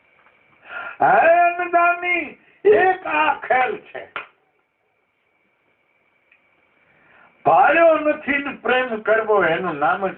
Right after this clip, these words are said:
પ્રેમ છે. ભાળીને પ્રેમ કરો, એનું નામ તો મોહ કહેવાય હકીકતમાં. જ્યારે ભાળ્યા વગર ભક્તો છે, એ ભગવાનને ભાળ્યો નથી ને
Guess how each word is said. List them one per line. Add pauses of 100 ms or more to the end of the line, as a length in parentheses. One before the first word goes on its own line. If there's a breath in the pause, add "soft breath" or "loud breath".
પ્રેમ
છે.
ભાળીને
પ્રેમ
કરો,
એનું
નામ
તો
મોહ (140)
કહેવાય
હકીકતમાં. (3000 loud breath)
જ્યારે
ભાળ્યા
વગર
ભક્તો
છે,
એ
ભગવાનને
ભાળ્યો
નથી
ને